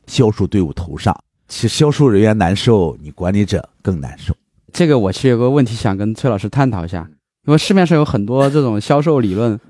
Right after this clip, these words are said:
Speaker 2: 会在宣传的时候说，啊，没有拿不下的订单，<laughs> 简直是说我只要用了我这套东西，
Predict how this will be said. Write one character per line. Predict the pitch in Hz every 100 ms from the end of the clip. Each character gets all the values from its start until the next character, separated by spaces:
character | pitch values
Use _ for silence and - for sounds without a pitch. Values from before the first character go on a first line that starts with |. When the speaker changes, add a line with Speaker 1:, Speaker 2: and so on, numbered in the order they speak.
| _
Speaker 2:
会 | - 147 131 120 110
在 | - 143
宣 | 127 - 208
传 | 185 143
的 | 113
时 | -
候 | 107
说， | 107 117 113 - _ _ _ _
啊， | 104 107
没 | 117
有 | 202 208
拿 | 180 185
不 |
下 | 196 202
的 | 180
订 | 202
单， | 170 185 185 - _ -
<laughs> | 147 151 123
简 | 110 139
直 | 135 147
是 | 131 196 156
说 | 170 165 165 107 -
我 | 127 135
只 | 185
要 | 202
用 | 214
了 |
我 | 175
这 | 139 170
套 | 170
东 | 160
西， | 143